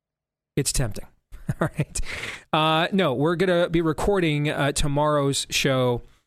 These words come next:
right after today's show, because then we're all off and gallivanting around the country, uh, the rest of the week. And, and we also wanna make sure,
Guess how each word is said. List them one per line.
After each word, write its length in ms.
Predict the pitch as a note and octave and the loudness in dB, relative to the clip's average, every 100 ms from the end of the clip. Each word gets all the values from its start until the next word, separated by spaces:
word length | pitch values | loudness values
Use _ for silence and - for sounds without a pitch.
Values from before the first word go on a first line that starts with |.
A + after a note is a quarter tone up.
| - - | -10 -2
right 280 | C#3+ D#3 D#3+ | 0 2 2
after 400 | D3+ - D3 C3+ | 0 0 0 2
today's 380 | D3 C#3 C#3 | 0 2 2
show, 320 | - G#2 F#2+ - - _ _ _ C3 | 0 0 -4 -10 -20 _ _ _ -4
because 280 | C3 C3 | 0 0
then 220 | B2+ C3+ C3 | 0 0 0
we're 240 | B2+ B2 | 2 2
all 460 | A#2+ A#2 A#2+ B2 - - _ _ _ _ | 2 2 2 0 -4 -14 _ _ _ _
off 280 | C3 C3 - | 0 2 0
and 200 | C3+ C3+ | 0 0
gallivanting 640 | C#3 C#3 C#3 C#3 C3+ C#3 | 2 2 2 0 0 0
around 260 | C3+ C3+ B2+ | 2 0 0
the 80 | C3 | 0
country, 560 | D3+ C#3+ C#3+ C3 C3+ | 0 0 0 0 0
uh, 260 | D3 B2+ C3 | 0 0 2
the 120 | C3+ | 2
rest 280 | C3 C#3 - | 2 0 0
of 60 | A#2+ | 0
the 100 | C3+ | 2
week. 300 | D#3+ C#3 - - - - _ _ _ - | 2 0 -8 -16 -18 -20 _ _ _ -2
And, 520 | E3 D#3+ E3 E3 E3 - - D#3+ | 2 2 2 2 0 -2 -4 -2
and 260 | E3 F3 | 0 0
we 160 | F3 F3 | 0 2
also 280 | F#3+ G#3+ A3 | 2 2 2
wanna 160 | F#3 | 2
make 160 | F3 E3+ | 2 0
sure, 560 | - F#3 D3+ C#3 D#3 | 0 2 2 2 0